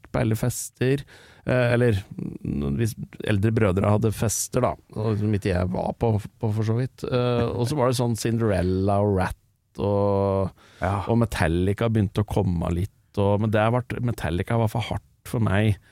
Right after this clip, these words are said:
Speaker 1: Eh, mens Maiden, der fant jeg, og så var jeg ganske skikkelig, eller jeg er jo en skikkelig fyr, eh, sånn at jeg var, det som liksom slo meg med Maiden var at de er så,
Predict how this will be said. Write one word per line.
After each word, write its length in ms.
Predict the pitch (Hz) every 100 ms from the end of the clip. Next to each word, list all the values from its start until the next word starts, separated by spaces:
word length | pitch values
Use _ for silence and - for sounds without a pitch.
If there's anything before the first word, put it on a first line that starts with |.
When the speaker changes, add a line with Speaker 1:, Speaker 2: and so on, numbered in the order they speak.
| _ _ - _ -
Speaker 1:
Eh, 480 | 107 107 110 107 104
mens 240 | 117 127
Maiden, 600 | 113 95 92 101 120 135
der 180 | 120 120
fant 360 | - 95 92 - -
jeg, 540 | 113 117 113 113 113
og 80 | 117
så 100 | 143
var 180 | 110 117
jeg 60 | 143
ganske 160 | - 135
skikkelig, 800 | - - _ _ - 101 120 -
eller 140 | 120
jeg 160 | - 87
er 140 | 95
jo 60 | 143
en 80 | 196
skikkelig 420 | - - - 104
fyr, 260 | 139 156 - - - - -
eh, 160 | 123
sånn 160 | 127 127
at 60 | 120
jeg 220 | 120 120 123 107
var, 380 | 98 - 117 127 -
det 320 | - 110 104
som 120 | - 127
liksom 240 | 101 117
slo 400 | - - 98 98
meg 220 | 107 123
med 100 | 135
Maiden 320 | 127 101 101 131
var 100 | 110
at 60 |
de 140 | 127 123
er 240 | 95 92
så, 440 | 101 - 127 127